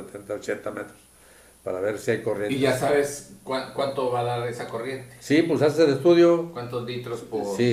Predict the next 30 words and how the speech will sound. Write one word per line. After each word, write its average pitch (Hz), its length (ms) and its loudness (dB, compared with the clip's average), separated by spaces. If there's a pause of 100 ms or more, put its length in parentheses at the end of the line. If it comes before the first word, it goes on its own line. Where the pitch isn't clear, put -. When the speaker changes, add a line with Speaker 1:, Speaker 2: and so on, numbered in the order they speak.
(140)
Speaker 1:
eh, 104 160 -2
tenía, 131 280 4
Speaker 2:
minuto, - 160 -4
Speaker 1:
tenía, 131 340 2
Speaker 2:
segundo? 123 120 -2
Speaker 1:
tenía, 135 600 0 (400)
tenía 123 280 0
un, 151 200 0
un 135 200 0
registro 135 380 0
eléctrico 139 460 0
que 113 180 0
me, 98 140 -8
también 113 220 -2
me 131 60 -2
le, 120 180 -4
se 107 100 -6
lo 104 160 -4
pedí 110 120 2
a - 20 4
don 123 140 2
Enrique, 131 260 -2
lo 120 140 -2
compré, 117 500 0 (480)
fui 120 140 2
a 104 480 2
Houston 135 340 0
a 107 80 -2
un 123 140 -2
curso 143 460 -2